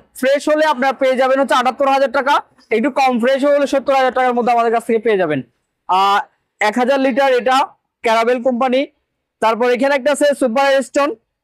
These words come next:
এটা হচ্ছে সুপার স্টোন, এটাও এক হাজার লিটার।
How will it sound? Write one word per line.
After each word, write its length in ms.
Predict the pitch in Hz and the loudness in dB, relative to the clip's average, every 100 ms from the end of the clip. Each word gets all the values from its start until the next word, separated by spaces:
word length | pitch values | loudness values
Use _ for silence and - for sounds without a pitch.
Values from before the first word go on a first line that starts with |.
| _ _ _ _ _ _ _ - | _ _ _ _ _ _ _ -4
এটা 100 | 214 | -2
হচ্ছে 160 | 247 285 285 | 0 -2 -2
সুপার 220 | 240 269 269 262 | 0 2 2 0
স্টোন, 200 | - 302 415 _ _ _ _ _ _ 208 | 0 -2 -4 _ _ _ _ _ _ -2
এটাও 200 | 226 269 247 | 0 2 0
এক 60 | 226 | 0
হাজার 160 | 233 254 | 0 0
লিটার। 240 | 247 262 | 0 0